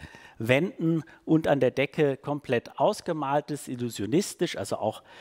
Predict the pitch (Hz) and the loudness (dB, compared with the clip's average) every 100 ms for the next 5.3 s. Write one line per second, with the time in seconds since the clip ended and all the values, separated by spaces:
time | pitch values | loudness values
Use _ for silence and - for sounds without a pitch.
0 | - - - 107 107 104 110 110 - 320 | -20 -8 2 2 2 2 2 2 -4 -8
1 | 117 - 135 113 - 107 113 - 151 160 | -8 -10 -10 -8 -2 -2 -2 2 2 4
2 | 170 - - - 107 110 139 175 131 135 | 0 0 -2 0 0 2 2 4 2 2
3 | - 107 - 107 110 117 110 - - - | 0 -2 -2 0 0 0 -4 -8 -14 -20
4 | - - - - _ 185 214 - - 185 | -20 -20 -20 -20 _ 4 4 0 -2 -2
5 | 131 120 | 2 2